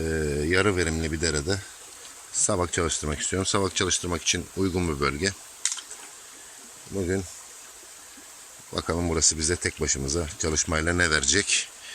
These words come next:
Ee, geçen haf-, geçen haftalarda atmış olduğum son videoda kobaltla alakalı, e, bilgi vermeye çalıştım size. Orada gerek aceleden gerek günün aşırı sıcağından biraz, e, yanlış bilgi aktardık size.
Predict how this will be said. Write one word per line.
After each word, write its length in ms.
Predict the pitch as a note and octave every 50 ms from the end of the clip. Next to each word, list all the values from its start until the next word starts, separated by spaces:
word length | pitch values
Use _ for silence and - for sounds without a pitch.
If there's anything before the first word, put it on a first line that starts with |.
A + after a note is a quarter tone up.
| - - - - - - - - -
Ee, 320 | A2 A#2 A#2 A2+ A2+ A2+ A2 A#2
geçen 280 | C3 C3 - - C#3 C3
haf-, 360 | B2+ A#2+ G#2 - - - -
geçen 260 | A2+ G#2+ - C3 B2
haftalarda 680 | A#2+ G#2+ - - G2+ G2 F#2+ F#2 F#2 G2 F#2+ F#2 D#2 C#2+ D#2+ D#2 D#2 - - - - - - - - -
atmış 280 | F#2 - G2+ F#2+ -
olduğum 240 | G#2 F#2 E2 F2 E2
son 280 | D#2 - G#2+ G2+ G#2 G2+
videoda 400 | F2+ D#2+ E2 D2+ D#2+ F#2+ G2+ - -
kobaltla 440 | - - G2+ F#2+ A2+ G#2+ G2 G#2 G#2
alakalı, 440 | F#2+ F2+ F2 - F2+ F2+ G2+ A2 - - - - - - - - - - - - - - - -
e, 40 | F2+ F2+ F2+ F2 F2 F2 F2 F2 F2 E2+ E2+ E2+ E2 E2 D#2+ D#2+ A1+ A#1+ D#2 E2+
bilgi 240 | G2+ F#2+ F#2+ G#2 G2
vermeye 280 | F#2+ E2+ E2 E2 D#2+
çalıştım 400 | - - E2+ D#2 D2 - - D#2+
size. 240 | - - D2+ D#2+ G2+
Orada 460 | G#2+ G#2 G2+ G2+ G2+ G2 G#2+ G#2 - - - D2+ - - E2 F2+ F2
gerek 260 | G2+ G2 G#2 G2+ F#2+
aceleden 460 | F#2 D#2 F2 D#2+ D#2+ D#2 F2+ F#2+ F#2+ - C#2 C#2+ D2
gerek 220 | E2 F2+ F2+ G2+ F2 E2
günün 280 | F2 F2+ F#2 F#2 F#2+ F2 - - - - - - - -
aşırı 260 | D2 E2 - - F#2 F2+
sıcağından 540 | - F#2 E2 E2 E2 D#2 D#2 D#2 F2 F#2 F2 - - - - - - - - - - -
biraz, 360 | - F2+ F2+ E2+ - - - - - -
e, 60 | D2+ E2+ F2 E2+ F2 E2 E2+ E2+ E2+ E2+ D#2 C2+ C2 D#2
yanlış 340 | F#2 E2+ E2+ F#2+ F#2 -
bilgi 240 | - F2 D#2+ D2+ D#2+
aktardık 400 | D2 - - E2 D2+ D2 D2+ D2
size. 340 | - - D2 D2+ F2 G2 F2+